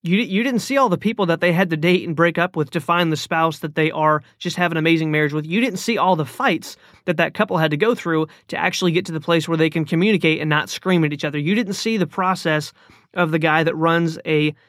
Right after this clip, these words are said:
huge successful business. You didn't see all the, all the years of just being broke and being frustrated and working his butt off. You didn't see all that stuff.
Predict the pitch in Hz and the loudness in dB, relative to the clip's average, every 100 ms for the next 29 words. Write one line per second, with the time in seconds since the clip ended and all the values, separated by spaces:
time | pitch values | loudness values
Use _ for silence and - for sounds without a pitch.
0 | _ - 233 226 180 190 - 196 185 170 | _ -4 0 0 0 -4 0 0 0 0
1 | 175 165 156 185 247 185 - 220 202 208 | 0 0 0 0 0 -2 -4 -2 0 0
2 | 170 - 180 214 175 151 170 214 202 160 | 0 -2 -4 -2 -2 -2 0 2 2 2
3 | 147 160 - - _ _ _ 156 180 180 | 0 0 -2 -10 _ _ _ 0 2 2
4 | 151 151 175 185 185 147 156 151 - 190 | 0 2 4 4 0 -2 -2 -2 -2 -2
5 | 175 - 165 147 190 196 185 147 143 156 | -2 0 0 0 0 0 0 0 0 0
6 | 160 160 226 277 254 330 269 143 - - | 0 0 -2 -2 -4 -4 -4 -6 -10 -16
7 | - _ | -18 _